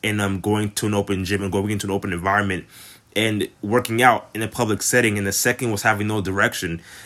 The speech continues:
And even if it's not fitness related, having no direction in life is really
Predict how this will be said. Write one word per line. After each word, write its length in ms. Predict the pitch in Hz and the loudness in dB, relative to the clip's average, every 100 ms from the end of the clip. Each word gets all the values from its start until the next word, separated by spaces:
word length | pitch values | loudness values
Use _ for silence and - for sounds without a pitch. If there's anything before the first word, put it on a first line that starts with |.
| - | -2
And 240 | 131 131 - | 2 2 2
even 200 | 156 165 | 0 4
if 100 | 202 | 4
it's 120 | 170 151 | 4 6
not 200 | 156 - | 4 4
fitness 320 | - 151 - | 0 0 0
related, 260 | 98 139 | -2 -2
having 280 | 117 147 170 | 0 0 2
no 120 | 185 | 2
direction 480 | 139 101 117 - - | 2 4 2 2 0
in 80 | 123 | 2
life 180 | 143 143 | 2 2
is 140 | 95 | 0
really 420 | 107 123 110 95 | 2 4 4 0